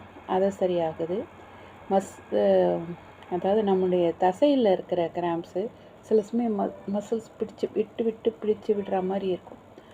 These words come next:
அதுவும் எல்லாத்தையும் சரி பண்ணுது இந்த முத்திரை. இது நம்மளுடைய நோய் எதிர்ப்பு சக்தி அதிகரிக்குது.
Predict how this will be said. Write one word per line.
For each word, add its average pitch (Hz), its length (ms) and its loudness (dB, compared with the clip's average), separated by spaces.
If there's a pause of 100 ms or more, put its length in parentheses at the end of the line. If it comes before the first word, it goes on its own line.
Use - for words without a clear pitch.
(260)
அதுவும் 226 360 4
எல்லாத்தையும் 185 540 -2
சரி 180 240 -2
பண்ணுது 175 220 -8
இந்த 190 200 -4
முத்திரை. - 360 -12 (1000)
இது 214 200 0
நம்மளுடைய 180 760 -2
நோய் 214 360 0
எதிர்ப்பு 196 400 -2
சக்தி 190 480 -6
அதிகரிக்குது. - 760 -6